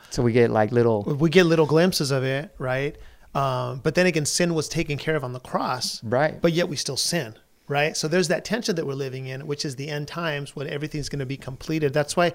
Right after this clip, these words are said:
Speaker 2: it's so helpful when we understand that God is outside of time.
Speaker 1: Mm.
Speaker 2: And so he says, you know, ten,
Speaker 1: Yeah.
Speaker 2: a, a thousand years is like a day,
Speaker 1: Right.
Speaker 2: you know? And so it's been two thousand years, so maybe that's just two days, right? So
Speaker 1: Yeah.
Speaker 2: that's still soon.
Speaker 1: Yeah.
Speaker 2: Um, but, but then again,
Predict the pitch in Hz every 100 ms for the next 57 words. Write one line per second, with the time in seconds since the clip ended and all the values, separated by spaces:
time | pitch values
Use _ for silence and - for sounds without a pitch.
0 | - - - - - - 165 127 156 175
1 | - 143 135 143 139 147 147 127 - 139
2 | 135 139 131 - _ - 151 147 147 143
3 | 131 - 160 151 147 123 - - - _
4 | 151 123 113 95 - 151 139 160 151 123
5 | - 139 131 131 - - 156 117 - -
6 | 156 160 147 147 147 131 127 135 113 135
7 | 139 117 139 123 123 127 139 123 123 135
8 | - - _ 135 - 143 131 131 - 151
9 | 143 - 160 143 127 127 120 123 - 135
10 | 127 123 117 - - - 127 127 127 -
11 | - 143 120 123 113 147 120 - 139 127
12 | - - 139 131 131 110 _ 139 139 131
13 | 127 120 120 151 _ 139 143 135 135 220
14 | 135 131 156 156 135 135 131